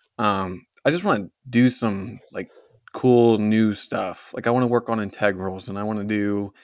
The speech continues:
different kinds of Damascus and stuff. Since I got the press, I fixed up my forge, I got all that. So that's, that's, like, what I wanna focus on doing. Whether it sells or not, it's not like it's feeding the family, you know what I mean? So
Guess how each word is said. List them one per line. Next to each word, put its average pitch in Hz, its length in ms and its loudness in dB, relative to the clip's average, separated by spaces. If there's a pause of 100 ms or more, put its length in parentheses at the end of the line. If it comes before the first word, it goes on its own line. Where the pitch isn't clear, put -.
(240)
different 113 300 0
kinds 110 200 0
of 104 100 0
Damascus 98 640 -2
and 92 80 -8
stuff. 98 280 -6
Since - 180 -12
I 110 60 -2
got 120 180 0
the 117 80 -6
press, 104 480 2
I 92 80 -8
fixed - 360 -10
up 104 80 -6
my 104 100 -8
forge, 101 600 -6 (580)
I 104 80 -10
got 110 160 0
all 95 160 -6
that. 98 280 0
So - 120 -14
that's, 104 340 -4 (100)
that's, 120 200 -10
like, 120 220 0
what 101 100 -2
I 98 60 -4
wanna 95 200 -8
focus - 380 -8
on 101 160 -10
doing. 98 420 -8 (120)
Whether 127 220 2
it - 80 -10
sells 107 380 2
or 107 60 -2
not, 107 200 0
it's 110 120 -10
not 107 200 -4
like 101 220 -8
it's - 320 -8 (640)
feeding 110 340 4
the 92 60 -4
family, 101 400 0
you 98 60 0
know 104 60 -2
what 98 80 -2
I 95 40 -4
mean? 98 280 -4
So 101 380 -4